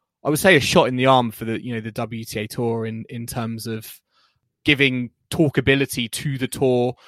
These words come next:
having eyes on the world number one. So I think it's, it's been great from that perspective, and I have no doubt that Swiatek will bounce back, um, you know, come the, you know, the hard court swing, you know, later on in, in the season. But, um, yeah, just a, a step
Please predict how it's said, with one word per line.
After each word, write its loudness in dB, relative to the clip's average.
having -2
eyes -2
on -2
the -2
world 0
number -4
one. 2
So 4
I 6
think 2
it's, -2
it's -10
been 2
great 4
from -4
that -4
perspective, -4
and -6
I -2
have -2
no 2
doubt -2
that -6
Swiatek -2
will -6
bounce -2
back, 0
um, -6
you -8
know, -4
come -8
the, -8
you -10
know, -8
the -8
hard -6
court -12
swing, -6
you -2
know, 0
later 0
on 0
in, -4
in -8
the -8
season. -4
But, -6
um, -2
yeah, -2
just -4
a, 4
a -6
step -2